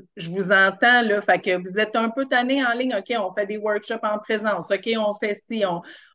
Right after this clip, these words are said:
on réseaute d'une autre façon, on va travailler ensemble d'une autre façon. » Puis c'est ça qui mène aussi à répondre à la, pas répondre à la demande pour répondre à la demande, même si c'est quelque chose que t'aimes pas faire pour faire de l'argent, là, mais comme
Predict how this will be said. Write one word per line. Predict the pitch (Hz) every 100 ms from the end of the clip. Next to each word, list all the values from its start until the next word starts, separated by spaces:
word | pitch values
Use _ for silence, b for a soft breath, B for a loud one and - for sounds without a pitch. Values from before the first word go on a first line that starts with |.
| -
on | 196
réseaute | 196 208 196 220 214
d'une | 208 202
autre | 196 202
façon, | 202 202 - 220
on | 196 175
va | 185
travailler | 208 190 196
ensemble | 214 208 220 226 214
d'une | 202
autre | 202
façon. » | 202 180 - 247 370
Puis | 233
c'est | - 175
ça | 175 254
qui | 262 202
mène | 190 202 214
aussi | 185 - 233 240 233
à | 180 196 214 - _ _ _ _ _ -
répondre | 196 190 185 202 214 196
à |
la, | 175 175
pas | 175 262
répondre | 196 196 214
à | 185
la | 180
demande | 180 175 208 208
pour |
répondre | 180 175 196
à | 185
la | 175
demande, | 175 175 208
même | 190 185
si | -
c'est | 185 165
quelque | 170 175
chose | 196 202
que | 190
t'aimes | 170 170
pas | 165 156
faire | 190
pour | 190
faire | 180 170
de | 165
l'argent, | 156 160 196 190
là, | 160
mais | 160 156
comme | 196 190